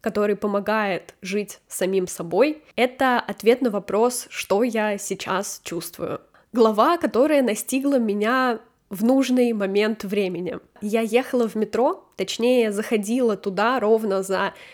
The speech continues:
пять-шесть минут до закрытия, и я сидела, ждала поезд, и у меня поднялась тревога из-за того, что поезд не придёт.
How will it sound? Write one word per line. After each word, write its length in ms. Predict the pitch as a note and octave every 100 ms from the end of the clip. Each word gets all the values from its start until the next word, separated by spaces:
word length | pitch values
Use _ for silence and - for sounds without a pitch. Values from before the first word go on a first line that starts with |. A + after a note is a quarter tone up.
| -
пять-шесть 640 | - B3 C4 - A#3+ A#3+ G#3+
минут 320 | G3+ A#3 G3+
до 100 | F#3+
закрытия, 720 | F#3+ F#3+ A#3 D4+ D#4 C4 A#3+ - - -
и 120 | A#3
я 300 | A#3+ A3+ A#3
сидела, 720 | A#3 G#3 F#3 A3+ D4+ D#4+ C#4+
ждала 380 | C4+ G#3+ G3 G3+
поезд, 640 | - G3+ B3+ D#4+ D4 - - _ _ _ -
и 100 | A#3
у 60 |
меня 240 | A#3 A#3 C4+
поднялась 480 | B3+ G#3 G#3 G#3+ -
тревога 640 | G#3+ G3 A3 F3+ - - _ _
из-за 200 | G#3+ G#2
того, 260 | - - C4
что 180 | - F#3+
поезд 360 | - A#3 B3+
не 80 | G#3
придёт. 600 | G3 G#3 G3 A3+ - -